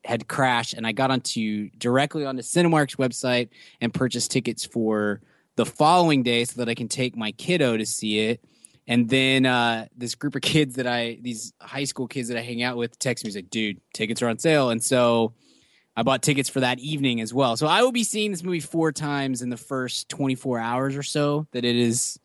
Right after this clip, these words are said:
available for us to see. And I might go back later in the weekend. We'll see. Um, I,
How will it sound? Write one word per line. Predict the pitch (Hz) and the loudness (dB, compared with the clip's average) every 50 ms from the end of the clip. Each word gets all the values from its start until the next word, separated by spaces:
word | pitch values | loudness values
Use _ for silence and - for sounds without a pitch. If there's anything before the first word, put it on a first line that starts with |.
| _ _ _ _ _ _ _ | _ _ _ _ _ _ _
available | - 113 113 123 131 135 135 135 139 139 139 135 | -4 0 2 4 4 4 4 4 4 2 2 2
for | - - 120 120 | 2 2 2 4
us | 120 120 - - | 2 0 -2 -6
to | - - 123 113 110 107 104 98 | -6 -2 0 0 0 0 0 -2
see. | - - - - 147 151 160 165 160 160 - _ _ _ _ _ _ _ _ - | -4 -6 -6 -4 -4 -2 -2 -2 -2 -4 -6 _ _ _ _ _ _ _ _ -2
And | 127 131 | 0 0
I | |
might | 131 139 151 196 269 302 269 - | 0 0 0 0 -2 -2 2 4
go | 233 208 | 4 4
back | 165 170 151 139 113 - - - - _ _ - | 6 4 2 2 0 -2 -4 -14 -20 _ _ -2
later | 135 131 135 127 127 | 0 2 2 2 2
in | 120 | 0
the | 120 117 | 0 0
weekend. | 113 117 107 - 110 98 98 | -2 -2 -2 -2 -4 -4 -4
We'll | 104 107 - | -6 -6 -4
see. | - - - 247 170 127 113 110 110 107 127 - - | -4 -2 2 4 4 4 4 2 0 -4 -6 -8 -4
Um, | 120 117 117 113 113 113 110 - - _ _ - | -2 -2 0 0 0 0 -2 -4 -8 _ _ -4
I, | 170 | -4